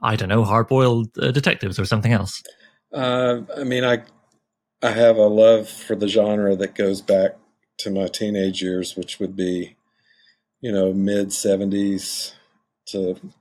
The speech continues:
Speaker 2: nineteen eighty, somewhere in there. I'm sixty-one. So, uh, you know, I, I loved it. Of course, like most people that came to fantasy, it started with Tolkien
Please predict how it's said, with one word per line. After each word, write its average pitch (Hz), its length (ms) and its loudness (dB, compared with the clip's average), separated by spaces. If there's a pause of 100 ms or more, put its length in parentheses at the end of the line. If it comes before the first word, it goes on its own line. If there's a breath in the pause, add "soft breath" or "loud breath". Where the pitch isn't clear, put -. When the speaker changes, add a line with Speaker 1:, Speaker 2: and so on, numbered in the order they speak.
(380)
Speaker 2:
nineteen 98 380 -4
eighty, 95 340 -2 (200)
somewhere 87 400 -6
in 87 100 -8
there. 90 240 -8 (180)
I'm 101 80 -14
sixty-one. 90 720 -12 (640 loud breath)
So, 92 500 -2
uh, 90 280 -2 (680)
you 151 80 0
know, 117 360 4
I, 117 60 4
I - 20 6
loved 117 340 4
it. 107 160 6
Of 107 80 0
course, - 380 0 (200)
like 110 220 2
most 110 280 -2
people 107 280 -2
that - 80 -6
came 104 220 -2
to 92 80 -4
fantasy, 95 520 -2
it - 140 -6
started 98 340 0
with 92 140 -8
Tolkien 92 560 -6